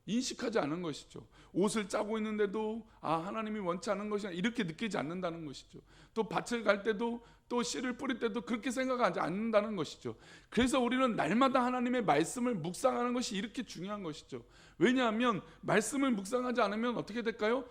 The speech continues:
당연히 타협하게 됩니다. 우리는 생각하는 동물, 우리 생각하는 사람들이잖아요. 그러면 하나님 말씀을 읽지 않으면 우리는 우리의 생각을 하게 됩니다.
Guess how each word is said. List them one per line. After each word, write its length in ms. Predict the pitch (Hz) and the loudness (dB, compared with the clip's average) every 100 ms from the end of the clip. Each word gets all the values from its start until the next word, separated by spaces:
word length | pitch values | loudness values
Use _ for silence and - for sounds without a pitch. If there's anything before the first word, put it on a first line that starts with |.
| - - | -16 -6
당연히 440 | 202 269 320 311 | 0 4 4 2
타협하게 500 | - 262 254 254 254 | -2 -4 -2 -2 -2
됩니다. 340 | 202 156 139 - _ - - - | -4 -6 -8 -10 _ -20 -14 0
우리는 280 | 208 320 330 | 4 4 4
생각하는 680 | 320 330 285 302 294 233 - - | 0 -2 -2 0 2 -2 -6 -12
동물, 400 | 175 220 226 165 | -8 -4 -4 -2
우리 120 | 190 | -4
생각하는 520 | 208 254 277 285 240 | -4 -6 -4 -4 -4
사람들이잖아요. 880 | 233 247 285 254 160 156 131 131 143 - - - | -6 -6 -4 -2 -4 -6 -10 -10 -14 -16 -20 -10
그러면 400 | 247 277 262 170 - - | -2 2 2 0 -8 -10
하나님 360 | 262 285 285 208 | -2 0 2 2
말씀을 520 | 170 175 254 254 185 | 0 0 -4 -2 -4
읽지 300 | 180 - 233 | -6 2 4
않으면 440 | 180 185 240 208 | 4 2 2 0
우리는 300 | 165 254 294 | 0 0 2
우리의 200 | 196 269 | 2 2
생각을 380 | 262 262 269 247 | 0 0 2 0
하게 200 | 247 247 | -2 -4
됩니다. 420 | 160 135 120 - | -6 -6 -8 -12